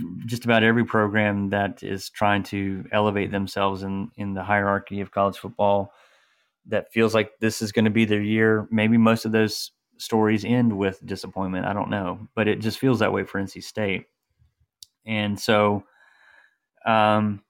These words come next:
I'm still kinda getting used to the idea that N C State might be a, a preseason top ten team.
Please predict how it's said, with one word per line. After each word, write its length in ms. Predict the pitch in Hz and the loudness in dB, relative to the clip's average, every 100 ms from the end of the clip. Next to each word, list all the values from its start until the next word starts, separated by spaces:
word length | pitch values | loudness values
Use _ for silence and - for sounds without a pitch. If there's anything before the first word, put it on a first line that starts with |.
| _ _ _ _ _ - | _ _ _ _ _ -8
I'm 160 | 107 | -8
still 200 | 113 135 | -2 -2
kinda 260 | 127 135 127 | 2 4 4
getting 280 | 117 120 107 | 4 4 4
used 260 | 110 117 - | 4 2 2
to 60 | |
the 160 | 131 131 | 2 4
idea 300 | 131 127 127 | 4 2 2
that 120 | 120 | 2
N 120 | 120 | 0
C 140 | 120 113 | -2 -4
State 300 | - 120 117 | 0 2 4
might 260 | 113 107 | 2 2
be 280 | 113 113 110 | 2 2 2
a, 240 | 107 107 | 2 0
a 120 | - 110 | 0 -4
preseason 600 | - 113 113 113 113 113 | 0 0 2 0 0 0
top 240 | 110 107 | 0 0
ten 220 | - 110 | -2 -2
team. 520 | 107 110 110 110 104 | 0 0 2 0 -4